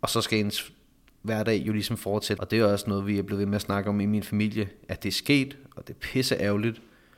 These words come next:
men vi bliver simpelthen nødt til at fortsætte, fordi der er ikke nogen grund til at hænge sig fast i det, fordi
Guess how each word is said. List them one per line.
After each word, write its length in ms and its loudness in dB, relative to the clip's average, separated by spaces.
men 160 0
vi 60 2
bliver 160 -2
simpelthen 460 0
nødt 140 -4
til 100 -2
at 60 -2
fortsætte, 440 -4
fordi 200 -2
der 140 0
er 60 6
ikke 180 0
nogen 160 -2
grund 240 0
til 140 -2
at 100 0
hænge 160 -2
sig 140 -4
fast 300 -2
i 60 -4
det, 140 -8
fordi 380 -4